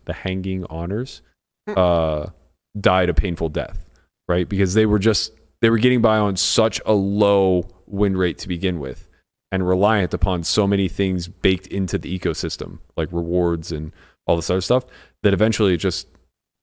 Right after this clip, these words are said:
Speaker 1: you, you couldn't sustain. And I guess that's the counter argument to, like, what Ben is saying. Like, if you wanna, if you're willing to sacrifice an entire decade in order to get ahead,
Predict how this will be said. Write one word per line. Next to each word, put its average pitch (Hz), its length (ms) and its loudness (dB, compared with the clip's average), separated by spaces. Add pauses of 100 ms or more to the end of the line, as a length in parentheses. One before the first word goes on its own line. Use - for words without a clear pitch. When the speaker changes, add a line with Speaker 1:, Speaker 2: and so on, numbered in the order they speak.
Speaker 1:
you, - 400 -10
you 117 100 -2
couldn't 120 240 0
sustain. 107 540 -2 (400)
And 113 100 2
I 117 40 4
guess 135 180 2
that's 139 180 2
the 98 100 -4
counter 113 300 2
argument 95 460 0 (440)
to, 92 200 2
like, 82 180 2
what 82 180 0
Ben 104 180 4
is 90 120 0
saying. 71 340 -6 (440)
Like, 87 240 0 (100)
if 101 220 0
you 117 80 4
wanna, 117 320 2
if 107 120 -2
you're 123 120 4
willing 123 260 2
to 104 100 -4
sacrifice 101 460 2
an 101 80 0
entire 95 340 2
decade 80 520 0
in 98 160 -2
order 92 180 2
to 98 140 -6
get 90 100 0
ahead, 85 460 -2